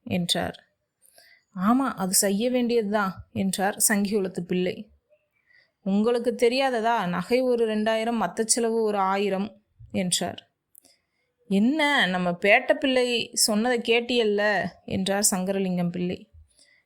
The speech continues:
"ஆமா, ஆமா, அது இருக்கட்டும். இந்த காலத்திலே ஆயிரத்தை சொன்னா போதுமா? சொன்னதை சொன்னபடி செய்யணும்.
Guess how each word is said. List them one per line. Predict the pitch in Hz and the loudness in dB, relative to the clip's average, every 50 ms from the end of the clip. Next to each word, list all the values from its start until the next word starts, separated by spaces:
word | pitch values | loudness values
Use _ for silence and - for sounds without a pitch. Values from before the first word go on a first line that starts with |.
| _ _ - | _ _ -6
"ஆமா, | 170 185 208 233 247 - | -2 0 0 2 0 0
ஆமா, | 233 262 285 294 285 240 170 - | -2 -2 -2 0 0 0 -2 -2
அது | - - 175 175 175 208 | -4 -6 -4 -2 0 0
இருக்கட்டும். | 226 220 - 277 277 - - 247 190 180 175 - - - | 2 2 2 2 2 2 2 2 2 0 -4 -6 -8 -6
இந்த | 196 190 196 196 | -2 -2 -2 -2
காலத்திலே | 196 - 185 185 202 233 226 277 254 247 | 0 0 2 2 2 2 0 2 4 4
ஆயிரத்தை | 208 180 180 196 220 233 226 220 214 226 214 | 4 4 4 2 2 0 0 0 0 -2 0
சொன்னா | - 233 214 226 247 254 247 - | 0 0 0 0 0 -2 -2 0
போதுமா? | 247 233 226 226 226 240 233 220 226 - | 0 0 2 2 0 0 0 -2 -4 -4
சொன்னதை | - - - 190 190 202 220 233 254 226 | -4 -2 0 0 0 0 0 0 0 0
சொன்னபடி | - 226 214 214 220 202 208 233 226 - | 0 0 0 0 0 0 0 0 2 2
செய்யணும். | 196 190 196 214 202 190 196 214 - | 2 2 0 0 -2 -2 -4 -6 -8